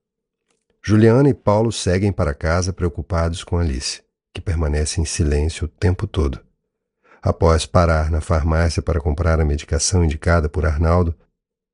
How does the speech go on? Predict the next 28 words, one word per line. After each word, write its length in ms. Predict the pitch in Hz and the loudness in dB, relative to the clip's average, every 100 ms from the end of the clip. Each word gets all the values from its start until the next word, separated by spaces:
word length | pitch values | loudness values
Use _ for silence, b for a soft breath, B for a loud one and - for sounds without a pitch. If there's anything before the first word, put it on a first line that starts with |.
| - | 2
Paulo 320 | 98 92 92 | 4 6 4
e 40 | |
Juliana 520 | 85 95 101 87 95 | 2 4 4 4 2
param 500 | 104 92 82 80 80 | 0 2 2 2 0
em 80 | 78 | 0
uma 240 | 78 80 76 | 0 -2 -4
pizzaria 640 | - - - 127 80 78 | -4 -4 0 0 0 0
para 220 | 90 82 | -2 0
lanchar. 520 | 82 78 76 67 - _ _ _ _ _ _ _ | -2 -2 -4 -4 -8 _ _ _ _ _ _ _
"Vamos 220 | 110 110 - | 4 4 4
comer 240 | 107 104 | 4 6
uma 140 | 87 | 4
pizza, 400 | 80 113 135 - | 2 0 0 2
amor?" 300 | 80 64 - _ _ _ _ _ _ _ - | 0 0 -8 _ _ _ _ _ _ _ 2
"Mãe, 320 | 156 151 90 _ _ _ _ - | 4 4 0 _ _ _ _ -8
o 60 | |
papai 300 | - 139 143 | -2 0 0
está 160 | 143 151 | 0 0
falando 320 | - 131 139 | 0 2 2
com 140 | 139 139 | 2 0
você." 440 | 135 - 120 113 _ _ _ _ _ _ _ | 0 0 -2 -2 _ _ _ _ _ _ _
"O 60 | - | -10
que 160 | - 123 | -8 -8
foi?" 380 | - 110 104 - _ _ _ _ _ _ _ _ _ _ _ _ _ _ 113 | -8 -10 -10 -16 _ _ _ _ _ _ _ _ _ _ _ _ _ _ 4
"Vamos 200 | 120 127 | 4 4
comer 240 | - 135 | 0 2
uma 120 | 131 | 0
pizza." 480 | - 117 120 78 71 | 0 0 0 -6 -12